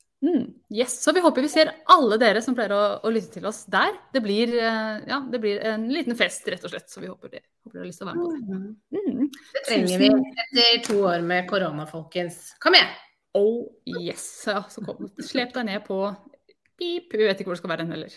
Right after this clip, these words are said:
Speaker 1: så det kommer. <laughs> Tusen takk for at dere har lyttet til, eh, denne ukas podcast. Jeg håper dette var nyttig for, for deg som lytter på. Og så håper vi du kommer tilbake neste uke.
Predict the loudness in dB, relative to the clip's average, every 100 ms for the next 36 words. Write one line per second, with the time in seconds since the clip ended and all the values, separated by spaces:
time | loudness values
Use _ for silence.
0 | _ -14 -12 -12 -14 -10 -8 -8 -10 -10
1 | -10 -8 -10 -8 -10 -14 -18 -12 -10 -8
2 | -10 -6 0 2 2 -2 -2 -2 -2 -2
3 | 0 2 0 2 2 0 -2 -2 -2 -2
4 | -2 -2 -4 -4 -6 -6 -6 -4 -6 -6
5 | -8 -8 -4 -2 0 -2 -2 -4 0 0
6 | 0 0 0 0 -2 0 0 -2 -8 -6
7 | -6 -4 -2 -4 -4 -8 -8 -10 -12 -2
8 | 0 0 -6 -20 -20 _ -12 -10 -8 -6
9 | -2 -2 -2 -2 -4 -6 -10 -12 -10 -8
10 | -8 -8 -10 -10 -12 -12 -12 -8 -8 -8
11 | -14 -16 -8 -6 -6 -10 -12